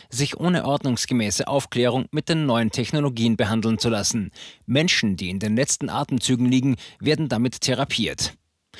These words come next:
Snurawa ist einer der Initiatoren des Netzwerkes Pflege für Aufklärung und ist in der außerklinischen Versorgung tätig.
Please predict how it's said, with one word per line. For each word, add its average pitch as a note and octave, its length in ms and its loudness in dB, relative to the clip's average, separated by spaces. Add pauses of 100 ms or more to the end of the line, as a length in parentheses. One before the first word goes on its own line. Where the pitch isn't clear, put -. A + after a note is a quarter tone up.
(320)
Snurawa C#3+ 640 4
ist - 260 -2
einer C3 280 2
der D3+ 140 2
Initiatoren C3+ 680 0
des B2 160 2
Netzwerkes B2+ 640 2 (160)
Pflege C3 380 2
für C3 180 0
Aufklärung G#2 680 0 (260)
und A#2 200 -2
ist - 200 -4
in C3 60 4
der A#2+ 160 2
außerklinischen C#3+ 720 0
Versorgung A2+ 520 0
tätig. G#2 500 -4